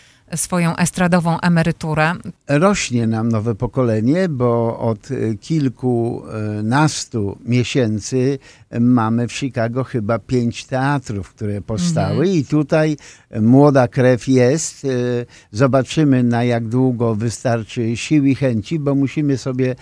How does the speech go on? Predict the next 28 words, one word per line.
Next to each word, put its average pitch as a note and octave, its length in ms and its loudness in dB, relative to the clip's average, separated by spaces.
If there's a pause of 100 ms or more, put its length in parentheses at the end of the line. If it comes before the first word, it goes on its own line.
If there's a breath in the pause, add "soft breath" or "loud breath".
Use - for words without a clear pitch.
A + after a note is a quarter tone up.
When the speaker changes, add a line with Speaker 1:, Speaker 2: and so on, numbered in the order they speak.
(220 loud breath)
Speaker 2:
zdać A#2+ 420 -4
sprawę B2+ 440 -4
z A#2 60 -2
jednego, D3 480 -2
że A#2+ 260 0 (600 soft breath)
to, C#3+ 440 2 (260)
mm, A#2+ 460 0
jest A#2+ 520 -2
zabawa B2+ 600 0
w - 140 -14
teatr B2+ 340 -2
w - 120 -16
tym B2 180 -4
sensie, A#2 420 -4
że, A#2+ 220 -2 (400 soft breath)
e, A2+ 200 -4
no, B2 420 0 (160)
e, A#2 600 -6
takie B2+ 320 -4
hobby B2 440 -2
nie C#3 160 6
przynosi D#3+ 480 0
niestety A2+ 600 -4 (460 soft breath)
finansowych B2 720 0
jakichś A#2 440 -4 (100)
wpływów, C3 520 0
które B2 280 -2
pozwalałyby A#2+ 920 0